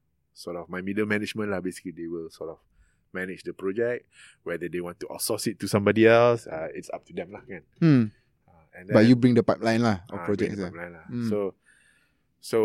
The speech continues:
Speaker 1: before, uh, before this, we had, we had a team of thirty tau. That was a lot.
Speaker 2: Hmm.
Speaker 1: Uh, thirty of them. But nowadays we
Speaker 2: To
Speaker 1: have
Speaker 2: split, to support all these three
Speaker 1: to
Speaker 2: different
Speaker 1: support all
Speaker 2: branches.
Speaker 1: these
Speaker 2: Ah.
Speaker 1: three,
Speaker 2: Ah.
Speaker 1: uh, three different networks, kan.
Speaker 2: Right.
Speaker 1: But these days we think, like,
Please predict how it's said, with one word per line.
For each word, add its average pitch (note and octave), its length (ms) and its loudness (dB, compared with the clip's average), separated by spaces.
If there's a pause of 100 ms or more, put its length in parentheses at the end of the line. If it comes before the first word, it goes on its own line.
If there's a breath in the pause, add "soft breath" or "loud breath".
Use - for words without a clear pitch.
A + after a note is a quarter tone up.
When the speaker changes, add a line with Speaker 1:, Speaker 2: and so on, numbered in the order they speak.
(180)
Speaker 1:
before, B2 640 2
uh, G#2 380 -2
before G#2+ 320 2
this, C#3+ 140 -4
we A2 120 -2
had, A2 300 -4
we A2+ 240 -4
had A#2 320 -2
a G#2 140 -6 (160)
team A#2+ 180 -6
of - 140 -12
thirty D3 600 -6
tau. G#2+ 220 -6 (160)
That - 140 -10
was G2 160 -8
a F2 80 -8
lot. A2 240 -8 (180)
Speaker 2:
Hmm. D#3+ 340 2
Speaker 1:
Uh, - 140 -18
thirty G#2 340 -10
of F#2 140 -6
them. E2 160 -14 (440)
But E2 240 -14
nowadays G2+ 420 -6
we E2+ 160 -8
Speaker 2:
To C3 80 6
Speaker 1:
have C3 80 8
Speaker 2:
split, - 460 4
to C#3 100 6
support C3 320 6
all B2+ 160 6
these A#2+ 160 4
three B2+ 160 0
Speaker 1:
to A2 80 4
Speaker 2:
different A#2+ 240 0
Speaker 1:
support A2+ 160 4
all A#2 140 2
Speaker 2:
branches. A#2 80 0
Speaker 1:
these A2 100 -4
Speaker 2:
Ah. G#2+ 140 -2
Speaker 1:
three, F2+ 220 -10 (200)
Speaker 2:
Ah. G#2+ 240 -4
Speaker 1:
uh, D#2+ 120 -12 (160)
three F#2+ 260 -10
different F2+ 320 -10
networks, - 480 -10
kan. F#2+ 160 -12
Speaker 2:
Right. A#2+ 200 0 (540 soft breath)
Speaker 1:
But - 160 -16
these F#2+ 220 -10
days G#2 300 -6
we F2 340 -10
think, G2+ 240 -16
like, E2+ 240 -6